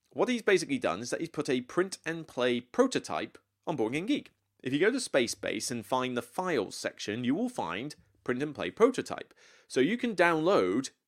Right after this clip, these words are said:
and do a print and play version of the Space Base expansion. Now, he's working on it, so it will develop,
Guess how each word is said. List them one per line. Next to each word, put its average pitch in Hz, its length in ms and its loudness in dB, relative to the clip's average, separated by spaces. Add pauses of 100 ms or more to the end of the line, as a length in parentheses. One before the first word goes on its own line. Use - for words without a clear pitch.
(100)
and 135 140 2
do 143 120 4
a 127 40 6
print - 260 0
and 131 120 -8
play 214 220 4
version 101 540 -4 (220)
of 139 320 6 (140)
the 160 80 -2
Space 294 260 4
Base 92 320 0 (100)
expansion. 87 520 -6 (340)
Now, 104 140 2
he's 92 120 -4
working 156 320 2
on 92 140 -4
it, 135 140 -4
so 110 160 2
it 101 60 0
will 110 180 4
develop, 110 540 2